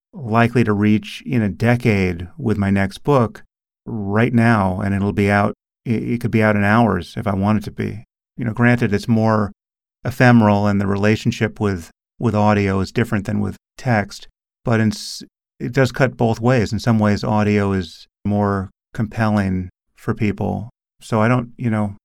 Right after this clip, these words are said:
I don't know. It's just, it, it is, you know, as you can hear, it's a personal pain point for me, which I'm, you know, trying to figure out. But I just do notice that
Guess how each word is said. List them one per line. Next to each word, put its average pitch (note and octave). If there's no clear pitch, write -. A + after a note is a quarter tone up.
I B2
don't A#2
know. A2
It's F#2
just, -
it, A2+
it A#2
is, A2+
you A2+
know, A2
as A#2
you G#2+
can G#2
hear, G#2+
it's F#2+
a G2+
personal A#2+
pain A2
point G#2
for G#2
me, G2
which F#2+
I'm, G2+
you G#2+
know, F#2+
trying A2+
to F#2+
figure G2+
out. G#2
But A#2
I G#2+
just G2+
do A2+
notice G#2+
that G#2+